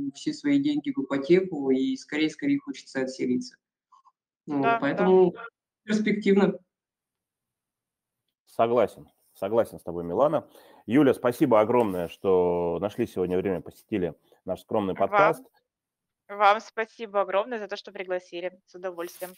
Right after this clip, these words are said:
Speaker 2: Провела эти полчаса.
Speaker 3: Спасибо, спасибо большое. Женя, Милана, вам спасибо за комментарии. Э, очень приятно вас, э, ваше мнение всегда слушать.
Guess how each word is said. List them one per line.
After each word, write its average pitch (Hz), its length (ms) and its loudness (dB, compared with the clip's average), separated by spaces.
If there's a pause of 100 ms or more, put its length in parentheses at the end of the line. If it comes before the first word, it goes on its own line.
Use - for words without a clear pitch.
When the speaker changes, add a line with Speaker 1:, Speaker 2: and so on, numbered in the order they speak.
Speaker 2:
Провела 185 320 2
эти 190 120 -6
полчаса. 180 540 -8 (920)
Speaker 3:
Спасибо, 101 400 0
спасибо 98 340 -2
большое. 98 640 2 (260)
Женя, 120 320 0
Милана, 107 380 6
вам 110 160 4
спасибо 98 420 -4
за 95 120 0
комментарии. 101 800 2
Э, 85 320 -2
очень 98 200 -2
приятно 95 400 -2
вас, 85 300 -6
э, 82 360 -8
ваше 90 280 -4
мнение 90 260 -4
всегда 87 280 -6
слушать. 127 380 -4